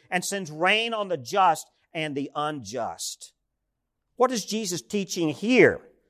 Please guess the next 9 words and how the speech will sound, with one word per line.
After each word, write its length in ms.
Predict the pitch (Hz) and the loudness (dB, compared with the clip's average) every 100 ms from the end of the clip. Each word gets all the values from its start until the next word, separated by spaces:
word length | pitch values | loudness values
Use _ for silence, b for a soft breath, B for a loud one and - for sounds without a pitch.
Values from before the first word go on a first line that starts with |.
| _ _ - | _ _ 4
You 120 | 170 | 4
pour 300 | 180 254 277 | 12 12 12
out 300 | 254 214 180 | 12 10 6
love 280 | 240 277 262 | 4 4 2
upon 380 | 196 208 202 | -2 0 2
those 300 | 190 240 226 | 6 6 4
who 140 | 202 214 | 0 -2
hate 360 | 262 269 262 | 2 2 0
you. 300 | 175 139 107 | -12 -10 -10